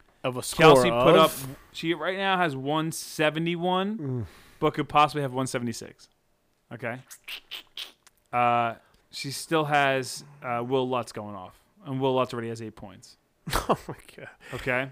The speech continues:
Speaker 1: Yeah.
Speaker 2: Um,
Speaker 1: Okay.
Speaker 2: listen, here's the deal. Hundred thirty-six points, pretty good.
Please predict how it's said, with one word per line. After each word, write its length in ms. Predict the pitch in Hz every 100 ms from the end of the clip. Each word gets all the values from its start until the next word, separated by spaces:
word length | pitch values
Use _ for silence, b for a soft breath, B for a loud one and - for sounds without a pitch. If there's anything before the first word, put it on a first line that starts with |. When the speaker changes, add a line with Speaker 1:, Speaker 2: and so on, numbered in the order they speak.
| -
Speaker 1:
Yeah. 300 | 123 110 104 123
Speaker 2:
Um, 540 | 139 139 139 135 135 123
Speaker 1:
Okay. 100 | -
Speaker 2:
listen, 360 | 185 - 147
here's 200 | 131 165
the 60 | 160
deal. 400 | 147 170 127 107 _ _ _ _ _ _ _ _ -
Hundred 260 | 156 175
thirty-six 300 | 165 170 160
points, 320 | - 160 170 -
pretty 180 | 147
good. 280 | 135 160 208